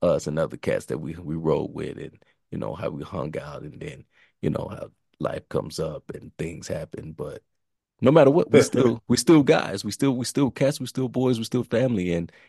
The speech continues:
Speaker 1: and we get together when, when, when we can and nothing changed. You know what I'm saying?
Speaker 2: Oh, no,
Speaker 1: Nothing
Speaker 2: uh,
Speaker 1: changed.
Speaker 2: brother, we, we, don't we talk about that all the time, man?
Speaker 1: Yeah.
Speaker 2: When we, when we finally do get back all together, man, it's like it was yesterday.
Speaker 1: Mm-hmm.
Speaker 2: And, uh,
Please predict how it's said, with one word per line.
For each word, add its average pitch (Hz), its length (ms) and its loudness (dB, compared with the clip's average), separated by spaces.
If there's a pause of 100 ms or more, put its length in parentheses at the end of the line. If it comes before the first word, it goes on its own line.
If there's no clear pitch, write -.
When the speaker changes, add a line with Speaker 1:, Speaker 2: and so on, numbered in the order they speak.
(100)
Speaker 1:
and 95 160 4
we 120 120 6
get 123 220 2
together 110 580 2 (180)
when, 101 560 0
when, 101 220 -2
when 107 260 -2
we 107 100 -2
can 104 440 -2 (120)
and 95 360 0
nothing 104 300 2
changed. - 380 -6 (220)
You 98 80 -2
know 95 80 2
what 92 60 2
I'm 90 60 -4
saying? 87 280 -2 (640)
Speaker 2:
Oh, 92 180 4
no, 92 380 0
Speaker 1:
Nothing 104 120 -2
Speaker 2:
uh, 107 100 4
Speaker 1:
changed. 104 120 -4
Speaker 2:
brother, 117 400 8
we, 127 180 6
we, 135 160 6
don't 135 200 8
we 160 120 10
talk 151 220 4
about 147 240 4
that 147 120 4
all 147 140 4
the 147 80 2
time, 151 300 -4
man? 147 180 0
Speaker 1:
Yeah. 113 100 -2
Speaker 2:
When 113 100 -4
we, 131 240 -4
when 123 140 -2
we 139 100 0
finally 139 380 -4
do 135 160 -2
get 135 220 -4
back 143 260 0
all 143 200 -2
together, 147 480 -6
man, 151 300 -2 (320)
it's 90 120 -10
like 113 140 -2
it 127 60 2
was 120 160 0
yesterday. - 480 -6 (200)
Speaker 1:
Mm-hmm. 98 260 2
Speaker 2:
And, 104 120 0
uh, 82 280 -10